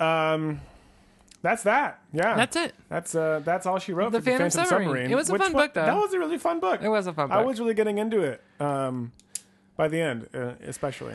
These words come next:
Speaker 2: I would be less frustrated by it if I was, like, just reading it normally and could, like, just go back and, like,
Speaker 1: Right.
Speaker 2: kinda redo
Speaker 1: Well,
Speaker 2: these
Speaker 1: and,
Speaker 2: things
Speaker 1: and
Speaker 2: and
Speaker 1: that's the
Speaker 2: whatever.
Speaker 1: thing,
Speaker 2: Like,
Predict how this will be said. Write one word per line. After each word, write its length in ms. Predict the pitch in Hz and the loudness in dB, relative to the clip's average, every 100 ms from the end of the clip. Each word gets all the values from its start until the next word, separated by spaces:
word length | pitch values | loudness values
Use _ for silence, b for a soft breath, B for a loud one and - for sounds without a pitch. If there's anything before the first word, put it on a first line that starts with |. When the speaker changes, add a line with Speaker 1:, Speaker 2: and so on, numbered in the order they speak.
| 107 | -4
Speaker 2:
I 160 | 233 294 | 2 2
would 120 | 294 | 0
be 120 | 277 | 0
less 200 | 240 233 | 0 0
frustrated 480 | - 214 - 190 180 | -2 -2 0 -2 0
by 180 | 170 156 | 0 0
it 120 | - | -2
if 160 | 170 175 | -4 0
I 120 | 175 | 0
was, 180 | 165 160 | 0 -2
like, 160 | 156 | -4
just 180 | 160 151 | -4 -4
reading 280 | 160 156 147 | -2 -4 -4
it 100 | 143 | -4
normally 460 | 143 139 139 135 127 | -4 -2 -2 -4 -4
and 160 | 127 | -6
could, 180 | 143 123 | -8 -8
like, 160 | 123 - | -8 -8
just 220 | 120 - | -10 -6
go 100 | 117 | -2
back 240 | 117 - | -2 -4
and, 140 | 101 - | -8 -2
like, 120 | 214 | 2
Speaker 1:
Right. 220 | 185 120 | 2 2
Speaker 2:
kinda 180 | 135 120 | -4 -4
redo 160 | 117 | 0
Speaker 1:
Well, 140 | 220 226 | 2 2
Speaker 2:
these 140 | 123 | 2
Speaker 1:
and, 120 | 269 | 0
Speaker 2:
things 220 | 254 - 381 | 0 -2 0
Speaker 1:
and 60 | |
Speaker 2:
and 60 | 359 | 2
Speaker 1:
that's 180 | 254 208 | 0 0
the 80 | 139 | 0
Speaker 2:
whatever. 220 | 117 131 | 0 0
Speaker 1:
thing, 200 | 113 | 0
Speaker 2:
Like, 120 | 120 | 2